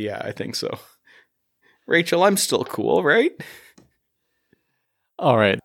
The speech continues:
Speaker 2: I mean, there's so much to say about the song history. This is one of the greatest debut
Speaker 1: Yes.
Speaker 2: singles of all time, if not maybe the greatest debut single.
Speaker 1: Yeah.
Speaker 2: It introduced us to Mariah, and the song itself is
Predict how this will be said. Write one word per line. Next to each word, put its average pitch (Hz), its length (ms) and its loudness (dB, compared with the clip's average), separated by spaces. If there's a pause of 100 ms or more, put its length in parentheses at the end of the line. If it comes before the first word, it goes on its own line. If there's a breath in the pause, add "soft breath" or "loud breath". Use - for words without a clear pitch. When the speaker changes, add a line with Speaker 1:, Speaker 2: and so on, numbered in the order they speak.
(140)
Speaker 2:
I 170 60 2
mean, 147 180 4
there's 147 160 2
so 190 200 2
much 156 160 2
to 117 80 -2
say 127 120 2
about 110 140 2
the 104 80 -6
song 104 280 2
history. 101 320 -2
This 113 200 0
is 110 320 -2
one 143 240 2
of 143 60 4
the 127 80 2
greatest 107 760 2 (800)
debut 104 600 0 (180)
Speaker 1:
Yes. 101 260 0
Speaker 2:
singles 131 420 2
of 135 80 -2
all 143 160 4
time, 143 300 0
if 107 160 2
not 107 360 2
maybe 120 320 2
the 151 120 0
greatest 147 580 0
debut 135 300 2
single. 156 600 -2
Speaker 1:
Yeah. 107 340 2 (800)
Speaker 2:
It 135 220 4 (280)
introduced 120 580 0
us 113 280 2
to 113 200 -2
Mariah, 101 600 2 (580 soft breath)
and 127 140 2
the 107 40 0
song 147 400 4
itself 117 540 0
is 101 260 -2